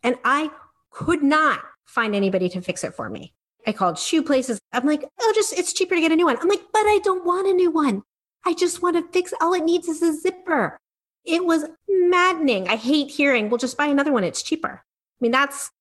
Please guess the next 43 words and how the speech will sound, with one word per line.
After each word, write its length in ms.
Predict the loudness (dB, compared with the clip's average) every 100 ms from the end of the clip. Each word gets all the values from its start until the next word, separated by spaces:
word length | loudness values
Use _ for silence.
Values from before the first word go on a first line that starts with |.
| _
kind 200 | -2 2
of 280 | 2 0 -10 -18 _ _ _ _
<laughs> 360 | -4 -4 -4
where 200 | 0 2
we've 220 | 4 0 2
gone 300 | 0 0 0
wrong, 520 | 2 2 -2 -4 -10 _ _
is 180 | -6 -2
this 220 | -2 -2
idea 420 | -2 2 2 2
that, 140 | 0 0
"Oh, 160 | 0 0
just 180 | 0
throw 120 | 2 2
it 60 |
away 180 | 4 4
and 80 | 2
get 100 | 2
another 240 | 2 2
one. 120 | 0
That's 180 | 0 -2
a 60 | -4
cheaper 240 | -4 -2
thing 180 | 0 -2
to 100 | 0
do." 240 | -2 -2 -4 _ _ _ _
It 100 | 2
may 140 | 2
be 120 | 2
cheaper 360 | 0 -2 0 0
in 240 | 2 0
this 180 | 2 0
moment, 560 | 2 2 2 2 0 -2
but 100 | 0
it's 300 | 0 -2 -2
certainly 300 | -2 0 0
not 180 | 0 -2
cheaper 300 | -6 -2 -2
for 180 | -2
us 380 | 0 0 -2 -8 _
as 160 | -2 -2
a 40 |
society 600 | -2 -2 -2 -4 -10 -16